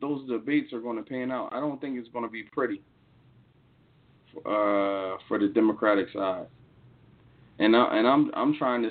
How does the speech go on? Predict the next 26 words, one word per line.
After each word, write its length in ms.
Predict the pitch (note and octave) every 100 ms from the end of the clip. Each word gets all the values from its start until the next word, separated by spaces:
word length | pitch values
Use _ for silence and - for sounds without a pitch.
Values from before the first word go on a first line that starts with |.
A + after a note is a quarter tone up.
| -
say 220 | B2 A#2
it, 120 | A2
uh, 300 | G#2 G2+ G2 G2 _ _ _ _ _ _ _ _ _ _ _ _ _ _ _ _ _ _ _ -
I'm 100 | A#2
trying 220 | D#3 F#3 F3+
to 60 | E3
say 120 | D#3+
it 120 | C#3
politely 600 | - A#2 C#3+ - E3 F3+ F3 _ _
without 300 | A2+ - B2+ -
sounding 360 | C#3 C#3 B2
like 220 | B2 A#2 G#2 - -
I'm, 200 | G#2+ G2+
I'm 180 | G#2 G#2
voting 360 | G2+ B2 C3 B2
for, 500 | B2 A2+ A2+ G#2+ F#2 -
for, 1000 | G#2+ G#2 G2+ G2 G2 F#2+ F#2+ F2+ F2 D#2+
uh, 20 | - _ -
President 480 | A#2 A#2+ A#2+ A2+ G#2 -
Trump 280 | C3+ C#3 C3+
or 120 | B2
anything 380 | C3 C3 C#3 C3
like 220 | C3 C3
that. 260 | D3 C#3 - - _
But 80 | B2
yeah, 240 | B2 C3